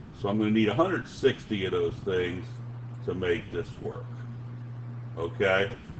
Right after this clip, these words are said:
It's the big area over the little area. Uh, they'll do that with volume two, uh, where they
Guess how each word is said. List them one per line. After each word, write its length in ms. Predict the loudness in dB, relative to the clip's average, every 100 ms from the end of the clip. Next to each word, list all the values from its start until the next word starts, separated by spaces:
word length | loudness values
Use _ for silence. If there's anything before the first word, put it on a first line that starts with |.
| -4
It's 340 | 2 2 0 -4
the 140 | -4
big 400 | 6 12 12 12
area 640 | 12 12 12 10 8 6 2 -10 -14 -14 -16 -14 -14 -14 -14 -16 -16 -4
over 400 | 2 4 8 8
the 80 | 6
little 540 | 4 2 2 4 2
area. 480 | 0 -4 -6 -6 -8 -8 -10 -10 -10 -10 -8 -4
Uh, 140 | -2 4
they'll 260 | 4 4
do 260 | 6 6 10
that 280 | 10 10 8
with 100 | -4 -2
volume 720 | 6 10 10 10 6 6 2 -2 0
two, 400 | 4 4 2 -2 -8 -14 -14 -12 -12 -12 -12 -12 -12 -6
uh, 380 | -2 0 2 2
where 240 | 4 4
they 260 | 4 2